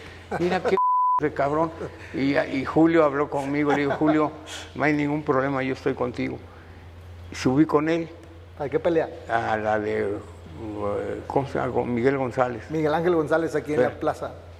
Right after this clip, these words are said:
Speaker 1: Y
Speaker 2: Todos.
Speaker 1: luego el cabrón, este, ya, nos, nos fuimos, y me habla y me dijo, "Oye, cabrón, ¿por qué te fuiste? Vete a, a tomar una cerveza acá con nosotros".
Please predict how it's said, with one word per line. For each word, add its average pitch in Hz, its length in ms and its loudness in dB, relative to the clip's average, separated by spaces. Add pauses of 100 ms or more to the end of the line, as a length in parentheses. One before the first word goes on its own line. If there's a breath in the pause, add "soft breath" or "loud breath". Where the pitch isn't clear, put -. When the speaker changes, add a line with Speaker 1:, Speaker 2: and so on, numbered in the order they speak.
(100)
Speaker 1:
Y - 60 -10
Speaker 2:
Todos. 143 140 0
Speaker 1:
luego 143 180 4
el 135 80 -2
cabrón, 131 460 0
este, 120 180 -6
ya, 123 200 0 (420)
nos, 113 160 -8 (160)
nos 113 260 -2
fuimos, 160 420 2 (600 loud breath)
y 110 60 -8
me 127 140 2
habla 147 300 4
y 131 80 -8
me 127 80 -10
dijo, 131 220 -8
"Oye, 185 260 -2
cabrón, 175 380 -6
¿por 156 160 -2
qué 175 80 -2
te 165 120 2
fuiste? 160 680 -2 (260)
Vete 170 360 -4 (160)
a, 135 280 0
a 131 80 -2
tomar 147 400 0
una 170 160 -2
cerveza 139 420 -2
acá 131 200 -4
con 131 200 -6
nosotros". 131 400 -2